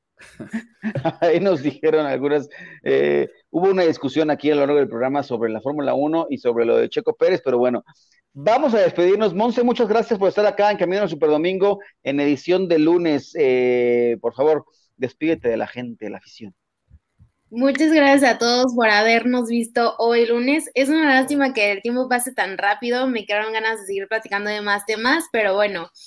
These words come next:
Speaker 2: esperamos verlos el próximo lunes. Abuelo Julián, muchas gracias y espero verlos muy pronto.
Speaker 1: Eh, Julián, vámonos. Este, por aquí te dicen que eres el Pati Chapoy con toda esa información que has sacado,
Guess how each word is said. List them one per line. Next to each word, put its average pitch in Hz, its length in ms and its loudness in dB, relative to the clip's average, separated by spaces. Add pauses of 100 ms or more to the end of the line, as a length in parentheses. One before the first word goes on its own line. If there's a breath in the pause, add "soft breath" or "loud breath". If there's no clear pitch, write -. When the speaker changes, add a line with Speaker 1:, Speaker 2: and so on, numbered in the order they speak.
(180 loud breath)
Speaker 2:
esperamos 240 440 0
verlos 262 280 2
el 202 100 -6
próximo 214 380 -6
lunes. 254 400 0 (100)
Abuelo 208 380 -4
Julián, 208 500 -4
muchas 196 260 -16
gracias 254 460 -2
y 202 140 -8
espero 202 240 -6
verlos 214 520 -6 (120)
muy 190 360 -14 (160)
pronto. 156 220 -18 (1300)
Speaker 1:
Eh, 139 440 4
Julián, 233 800 2
vámonos. 247 760 0
Este, 170 500 2
por 151 180 0
aquí 160 220 0
te 196 80 -2
dicen 185 300 0
que 165 80 -2
eres 165 160 0
el 143 100 -4
Pati 160 200 -2
Chapoy 147 360 -2
con 151 140 -4
toda 160 80 2
esa 151 100 -8
información 131 320 -6
que 156 80 -2
has 139 60 -6
sacado, 156 320 0